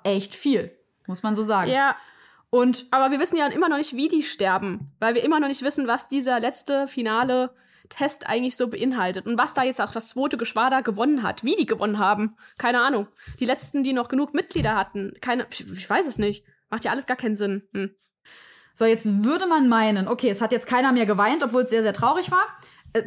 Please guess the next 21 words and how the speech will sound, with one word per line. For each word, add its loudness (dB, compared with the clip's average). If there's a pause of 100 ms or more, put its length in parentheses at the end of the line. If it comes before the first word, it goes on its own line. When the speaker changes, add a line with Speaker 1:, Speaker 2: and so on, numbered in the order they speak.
Speaker 1:
die, 2
die 4
da 2
sind, -2
die 2
sind 2
am 2
Leben, 2
die 0
sind 2
fit, -2
die 2
sind 0
fröhlich. 0 (1500)
Und 2
jetzt -2
käme 4 (640)
ein 2 (460)
gekrönter 0
Abschluss. 0 (920)
Nö, 4